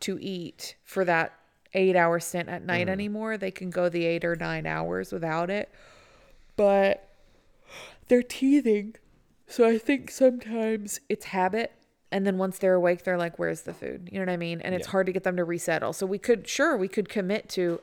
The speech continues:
Speaker 1: an hour of trying to settle them back down. Or we could feed them, and then they fall asleep on the bottle, and we just gently stick 'em back in. I know it's a cop-out, but anybody out there who's had two babies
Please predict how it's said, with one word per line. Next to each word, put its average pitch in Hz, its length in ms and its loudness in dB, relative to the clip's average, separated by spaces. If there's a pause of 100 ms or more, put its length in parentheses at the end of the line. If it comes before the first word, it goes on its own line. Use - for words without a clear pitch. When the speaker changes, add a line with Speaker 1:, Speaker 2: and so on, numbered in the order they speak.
Speaker 1:
an 175 180 -4
hour 170 500 0 (280)
of 175 100 0
trying 185 320 0
to 175 60 -2
settle 180 320 0
them 175 120 -4
back 165 200 -4
down. 170 420 -4 (320)
Or 180 480 6 (260)
we 170 80 -4
could 165 140 -6
feed 175 280 -6
them, 262 340 -4 (200)
and 180 160 -4
then 190 120 0
they 170 220 2
fall 175 340 0
asleep 175 280 -2
on 165 120 -2
the 165 60 -4
bottle, 170 360 -2
and 175 140 -8
we 170 100 -6
just 165 300 -10 (340)
gently 175 300 -6
stick 170 200 -6
'em 165 60 -6
back 160 220 -4
in. 156 260 -4
I 180 80 -2
know 175 140 0
it's 185 100 -4
a 185 60 -8
cop-out, 202 560 -6 (420)
but 175 300 4
anybody 185 420 0
out 170 200 -2
there 180 200 2
who's 175 220 -2
had 165 320 -2
two 190 280 -2
babies 180 880 -2